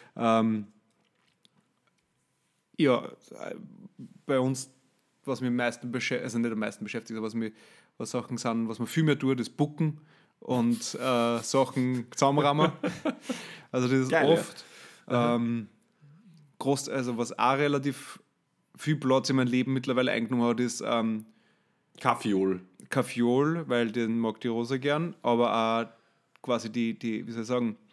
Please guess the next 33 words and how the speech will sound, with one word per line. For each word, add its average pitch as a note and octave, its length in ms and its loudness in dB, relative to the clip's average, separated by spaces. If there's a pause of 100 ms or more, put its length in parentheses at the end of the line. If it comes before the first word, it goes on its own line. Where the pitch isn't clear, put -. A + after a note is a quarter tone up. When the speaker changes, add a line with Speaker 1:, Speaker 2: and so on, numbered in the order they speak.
(2250)
Speaker 1:
die A#2 160 0
Handlung D3 640 0 (140)
zu - 140 -14
versuchen, D#3 600 -4
irgendwo C#3 400 0
nicht A#2+ 300 0
draufzusteigen, C#3+ 840 -6
Speaker 2:
Mhm. C3+ 320 -2 (140)
Speaker 1:
das C3+ 200 0
ist - 540 -8 (460)
viel, F3+ 520 4
viel F3+ 240 0
meiner A#2+ 300 2
Zeit A#2 300 0
daheim A#2 300 2
nimmt C3 220 0
das B2+ 140 -2
ein. B2 260 2
Speaker 2:
Okay. C#3+ 420 4 (120)
Speaker 1:
<laughs> - 120 -14
Versu-, C3 580 -4
auszuweichen, C3+ 840 -2
versuchen, C3+ 380 -4
nicht B2+ 160 0
auf A#2+ 80 -6
irgendwas B2 240 -4
draufzusteigen, C3 720 -6
wo B2 80 0
es A2 80 -6
mir A2 100 -4
selber B2+ 240 0
wehtut, C#3 240 -4
aber A2+ 200 -2